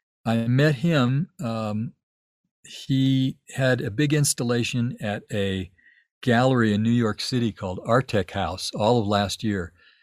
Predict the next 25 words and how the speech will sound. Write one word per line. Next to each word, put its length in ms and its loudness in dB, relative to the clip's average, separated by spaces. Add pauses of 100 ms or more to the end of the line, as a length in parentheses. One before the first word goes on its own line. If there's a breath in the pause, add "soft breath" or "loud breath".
(400 soft breath)
And 200 0
it's 200 -2
in, 240 4
s-, 320 -2
in, 340 -2
uh, 380 -4 (1400)
uh, 160 -4
it's 200 -4
in 160 2
one 140 2
of 60 0
the 60 -4
boroughs, 640 -4 (1040)
uh, 200 -6
Chelsea. 540 0 (640)
And 160 -4
it's 160 -2
in 100 2
the 60 2
Chelsea 420 0
market. 400 -2
And 100 -2
it's 180 -4
a 60 -2
gigantic, 1400 0